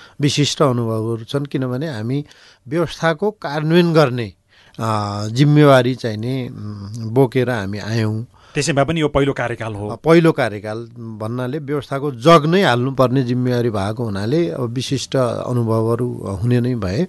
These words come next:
Speaker 1: हाम्रो कार्यकाल जो पाँच वर्ष कार्यकाल छ, अ, त्यो कार्यकालमा हामीले जे कामहरू सम्पादन गर्यौँ प्रदेश सभाले,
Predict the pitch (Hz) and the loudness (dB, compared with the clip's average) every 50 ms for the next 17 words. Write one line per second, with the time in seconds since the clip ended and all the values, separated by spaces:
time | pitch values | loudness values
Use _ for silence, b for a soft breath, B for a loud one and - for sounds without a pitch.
0 | - _ - 113 139 160 170 180 175 - 165 147 135 135 120 - 104 92 92 - | -6 _ -6 -2 0 2 2 2 4 4 4 4 4 2 -2 -4 -8 -10 -10 -16
1 | _ _ _ _ - 135 113 107 113 127 123 120 117 113 110 110 101 98 - - | _ _ _ _ -12 -10 -8 -6 -2 -2 0 0 0 -2 -4 -6 -8 -10 -6 -4
2 | 120 123 117 110 117 120 110 - - - - 110 104 110 101 110 107 104 - - | -2 -2 -2 -2 -2 -4 -4 -4 -6 -4 -4 -4 -4 -4 -4 -4 -4 -4 -4 -4
3 | 156 185 208 214 240 _ B B B B B B B B 123 107 - 170 175 165 | -4 -4 -4 -8 -12 _ B B B B B B B B -6 -2 0 0 0 2
4 | - 143 139 143 151 131 151 143 143 139 151 160 170 160 107 98 110 127 139 127 | 2 2 2 2 0 0 0 -2 0 0 -2 -4 -4 -4 -4 -4 -4 -6 -6 -8
5 | 120 - 165 180 180 180 - 156 143 143 135 127 113 123 139 - - 123 110 104 | -6 -2 0 0 0 2 2 0 2 2 0 -2 -2 -4 -6 -8 -8 -10 -8 -6
6 | 120 117 117 113 120 120 120 117 135 135 139 127 131 143 - 143 123 113 123 117 | -6 -6 -6 -6 -8 -6 -2 2 2 4 4 2 0 -2 -2 -4 -4 -2 -4 -6
7 | - 127 117 110 92 90 92 95 113 170 | -6 -6 -4 -4 -4 -6 -8 -10 -10 -12